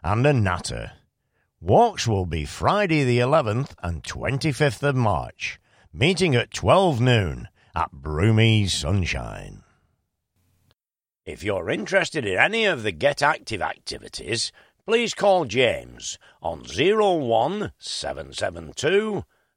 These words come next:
seven four four one four eight or email james dot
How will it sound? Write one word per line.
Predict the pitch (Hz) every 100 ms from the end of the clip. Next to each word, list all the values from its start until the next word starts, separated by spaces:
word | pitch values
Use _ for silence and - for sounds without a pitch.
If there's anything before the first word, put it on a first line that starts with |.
| -
seven | - - 90 113 110
four | 98 107 104 101
four | - 147 190 202 135 - _
one | - 60 62 104 156 151
four | 143 160 143 120
eight | 78 69 - - _ _ _ _ -
or | 92 92
email | 208 240 113 80 120 185 170 _ _
james | 82 87 143 165 170 165 139 - - 87 80
dot | 113 117